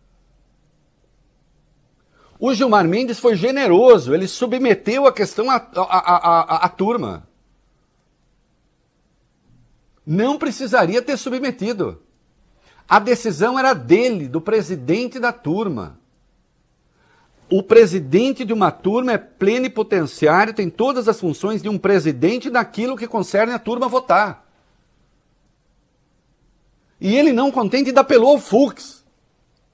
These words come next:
Como se o Fux pudesse fazer alguma coisa.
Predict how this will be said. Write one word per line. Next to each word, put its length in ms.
Como 200
se 120
o 60
Fux 320
pudesse 300
fazer 220
alguma 240
coisa. 460